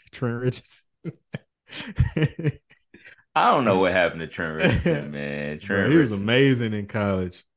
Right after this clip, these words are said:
Speaker 2: He was. He
Speaker 1: His game
Speaker 2: was.
Speaker 1: didn't translate at all, but
Speaker 2: Yep.
Speaker 1: yeah, man. I, yeah, I think, I think, I think I, I would love to see us get Leonard Fournette. I would
Speaker 2: Mm-hmm.
Speaker 1: love to see him. I think the story would be great,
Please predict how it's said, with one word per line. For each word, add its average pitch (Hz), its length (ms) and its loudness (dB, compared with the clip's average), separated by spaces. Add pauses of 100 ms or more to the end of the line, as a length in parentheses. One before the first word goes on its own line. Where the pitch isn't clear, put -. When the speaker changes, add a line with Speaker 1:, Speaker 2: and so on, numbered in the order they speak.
(120)
Speaker 2:
He 76 140 -12
was. 76 600 -8
He 80 120 -16
Speaker 1:
His 131 160 2
game 123 300 4
Speaker 2:
was. 113 60 -2
Speaker 1:
didn't 110 180 0
translate 110 560 0
at 104 260 -4
all, 110 360 2
but 98 380 -6
Speaker 2:
Yep. 71 280 -12 (440)
Speaker 1:
yeah, 185 200 0
man. 190 380 0
I, 143 240 0 (220)
yeah, 160 360 2 (100)
I 185 60 -6
think, 139 260 0
I 135 80 4
think, 139 340 4
I 131 80 2
think 139 320 0
I, 131 140 -10 (120)
I 156 120 6
would 160 120 8
love 151 200 10
to 131 80 -2
see 131 160 -2
us 113 100 -4
get 113 160 -4
Leonard 107 280 -4
Fournette. 107 480 -4
I 107 120 0
would 104 100 0
Speaker 2:
Mm-hmm. 110 40 2
Speaker 1:
love 113 160 2
to 104 80 -2
see 117 180 -4
him. 107 280 -4 (240)
I 107 180 -2
think 110 260 -4
the 104 80 -6
story 117 380 0
would 101 100 -4
be 104 80 -4
great, 104 400 -2